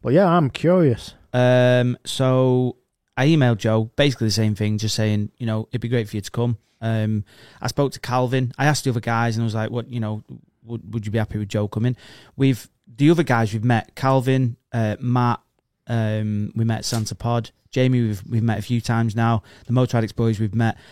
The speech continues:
Speaker 2: So that's a bit easier. The, we've not met Joe. I shouted at him from our car at that drag strip day, didn't I?
Speaker 1: You did. That's
Speaker 2: Um,
Speaker 1: the only time we've ever had come in contact.
Speaker 2: <laughs> 'Cause he, had he ordered his M three or something?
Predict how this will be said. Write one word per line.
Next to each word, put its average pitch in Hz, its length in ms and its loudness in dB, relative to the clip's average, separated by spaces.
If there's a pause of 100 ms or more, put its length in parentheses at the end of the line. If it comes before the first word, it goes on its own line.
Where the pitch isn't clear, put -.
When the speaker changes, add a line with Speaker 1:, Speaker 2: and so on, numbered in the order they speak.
(160)
Speaker 2:
So 131 280 0 (1040)
that's 156 200 0
a 135 60 -4
bit 120 120 0
easier. 123 380 0 (560)
The, 135 320 -2 (280)
we've 131 200 2
not 151 180 2
met 135 320 2
Joe. 113 360 0 (120)
I 113 60 -4
shouted 135 480 0
at 117 140 -2
him 113 260 -2
from 117 400 -2
our 113 220 0
car 110 520 0
at 123 160 -4
that 113 300 -6
drag 131 280 0
strip - 240 -4
day, 113 200 2
didn't 117 180 0
I? 120 180 4
Speaker 1:
You 127 120 -2
did. 117 240 -2 (100)
That's 120 240 2
Speaker 2:
Um, 117 60 0
Speaker 1:
the 139 60 2
only 139 140 2
time 139 260 2
we've 123 120 0
ever 123 220 0
had 123 160 -2 (260)
come 127 140 -4
in 123 100 -2
contact. 117 400 -2 (200)
Speaker 2:
<laughs> 127 180 0
'Cause 131 160 2
he, 196 160 4 (380)
had 170 100 2
he 175 100 4
ordered 180 280 2
his 151 280 2 (100)
M 147 200 4
three 147 220 2
or 127 60 4
something? 101 260 -2